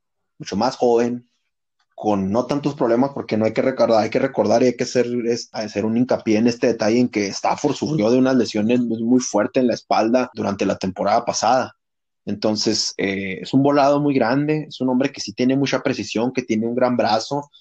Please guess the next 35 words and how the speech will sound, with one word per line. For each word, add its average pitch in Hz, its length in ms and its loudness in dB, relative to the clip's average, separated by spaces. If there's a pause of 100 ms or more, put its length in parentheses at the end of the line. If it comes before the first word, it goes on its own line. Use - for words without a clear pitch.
(280)
eh, 98 300 -6
y 117 120 -4
que 110 120 0
probablemente 110 640 2
en 131 80 -2
la 127 60 2
ofensiva 107 600 0
de 123 60 4
Sean 107 240 -2
McVay 117 460 2
se 117 100 -8
pueda 113 220 2
desarrollar 104 580 -6
mucho 117 300 -4
más. 139 340 -10
Es, 156 260 -4
es 175 140 -4
un 214 100 2
volado, 208 680 4 (960)
y 123 100 -8
como 117 260 -4
comentas 123 440 -2
tú, 160 100 4
es 151 140 0
un 151 100 0
cambio 143 400 2
que 135 80 0
ellos 131 180 4
esperan 127 380 0
que 143 80 0
les 117 140 2
salga 113 340 0
para 107 180 2
bien, 110 320 -2 (1040)
pero 110 1120 2